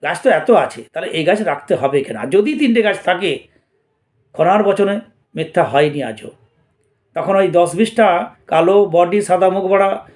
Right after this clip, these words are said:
যুক্ত বিড়াল আর অন্যান্য যা কিছু ফেংশুই মত, মানি প্ল্যান্ট সব রাখলেও দুঃখ কষ্ট কেউ রোধ করতে পারবে না। এই যে নিজের পায়ে নিজে কুড়ুল মারার মতো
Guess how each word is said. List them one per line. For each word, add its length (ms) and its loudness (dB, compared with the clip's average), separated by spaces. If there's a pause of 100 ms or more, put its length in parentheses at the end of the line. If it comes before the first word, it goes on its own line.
(200)
যুক্ত 280 0
বিড়াল 540 2 (1080)
আর 280 2
অন্যান্য 460 0
যা 100 4
কিছু 240 -4
ফেংশুই 420 0
মত, 320 0 (320)
মানি 280 0
প্ল্যান্ট 380 0
সব 160 -2
রাখলেও 380 4
দুঃখ 320 -4
কষ্ট 240 0 (720)
কেউ 420 2 (440)
রোধ 300 0
করতে 360 0
পারবে 340 -4
না। 120 -8
এই 80 0
যে 80 2
নিজের 320 0
পায়ে 220 2
নিজে 220 0
কুড়ুল 320 2
মারার 340 2
মতো 500 -2